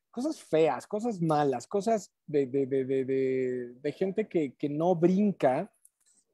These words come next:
este patriarcado, este machismo, esta misoginia, estas cosas que desafortunadamente siguen siendo parte de la sociedad, la cultura de México y evidentemente de la industria publicitaria mexicana,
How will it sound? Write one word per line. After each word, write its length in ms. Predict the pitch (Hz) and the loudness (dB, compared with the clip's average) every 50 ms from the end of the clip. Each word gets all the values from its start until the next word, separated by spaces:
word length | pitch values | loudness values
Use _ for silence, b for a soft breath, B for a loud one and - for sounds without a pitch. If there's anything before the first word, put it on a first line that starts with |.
| _ _ _ _ - | _ _ _ _ 0
este 260 | 180 196 - - 202 | 0 2 2 2 2
patriarcado, 800 | - 170 156 - 156 147 - - - 165 160 160 160 160 160 | 2 2 2 4 4 4 4 2 4 4 6 6 6 4 2
este 180 | 160 156 - 165 | -2 -2 -4 -8
machismo, 500 | 156 143 139 - - 185 175 151 165 165 | -8 -8 -8 -4 0 0 2 2 0 0
esta 160 | 156 - 170 | 0 0 -2
misoginia, 720 | 160 156 143 - 139 - - - 170 165 160 160 156 151 | -2 -2 -4 -6 -8 -6 -2 0 2 2 2 2 0 0
estas 240 | 156 151 - 165 - | -2 -4 -6 -8 -8
cosas 260 | - 180 170 196 180 | -8 -6 -4 -4 -4
que 120 | - - 175 | 0 0 0
desafortunadamente 920 | 165 151 151 147 135 151 151 - 165 196 247 302 262 247 254 - 262 220 | 0 0 -2 -2 -4 -4 -4 -2 0 0 0 0 0 -2 -2 -2 -4 -4
siguen 300 | - 233 220 220 214 190 | -2 -2 -2 -2 0 0
siendo 260 | 196 202 208 190 - | 0 2 2 2 4
parte 500 | - 185 226 254 247 - 170 139 - - _ _ _ _ _ _ - | 4 6 6 6 4 4 0 -2 -2 -4 _ _ _ _ _ _ -14
de 500 | - 139 156 185 190 202 208 233 285 - _ _ _ _ _ _ _ _ _ _ - | -4 2 4 6 8 8 6 6 4 0 _ _ _ _ _ _ _ _ _ _ 0
la 120 | 202 233 233 | 2 2 4
sociedad, 440 | - 240 190 214 180 156 143 135 - 170 | 4 2 4 6 6 8 8 6 6 4
la 80 | 190 | 2
cultura 520 | 190 - 180 160 - 151 143 139 135 135 123 | 2 2 0 0 0 2 2 2 2 2 2
de 140 | 135 170 | 2 2
México 500 | 196 196 180 160 - 160 - - 175 175 - | 2 2 -2 -4 -6 -4 0 0 0 0 2
y 140 | - 185 170 | 2 4 4
evidentemente 640 | 156 147 147 139 165 175 175 190 165 156 160 160 190 | 4 4 2 0 0 0 0 0 0 0 0 2 2
de 100 | 165 139 | 2 2
la 80 | 127 | 0
industria 340 | 123 123 135 139 135 - 147 127 | -2 -4 -4 -4 -2 -2 -4 -4
publicitaria 460 | 131 123 117 - - - 123 120 120 | -4 -8 -8 -10 -8 -4 -4 -4 -4
mexicana, 400 | 113 104 - - - - - | -4 -8 -14 -18 -20 -20 -20